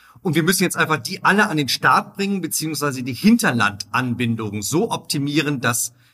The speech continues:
Gas jetzt teilweise aus anderen Richtungen nach Deutschland fließen kann. Das muss alles klappen. Zweitens, es kommt jetzt ganz doll darauf an, sparen wir alle genug Gas ein.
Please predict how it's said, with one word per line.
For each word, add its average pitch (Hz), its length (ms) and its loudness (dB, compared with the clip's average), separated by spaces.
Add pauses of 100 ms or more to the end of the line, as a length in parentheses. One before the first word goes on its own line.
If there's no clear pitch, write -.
(120)
Gas 131 340 2
jetzt - 380 -4
teilweise 123 300 0
aus 113 140 -6
anderen 147 380 0
Richtungen 170 640 0 (260)
nach 104 200 -6
Deutschland 175 480 -2
fließen 196 360 -8
kann. 208 340 -4 (260)
Das 156 300 0
muss 165 340 -2
alles 127 340 -2
klappen. 208 460 -6
Zweitens, 143 800 -2 (400)
es 120 140 -8
kommt 156 200 0
jetzt - 240 -2 (400)
ganz 196 360 2
doll 165 220 4
darauf 151 260 -2
an, 147 220 0
sparen 165 680 2
wir 156 180 -4
alle 147 180 0
genug 139 240 -4
Gas 147 340 0
ein. 82 200 -10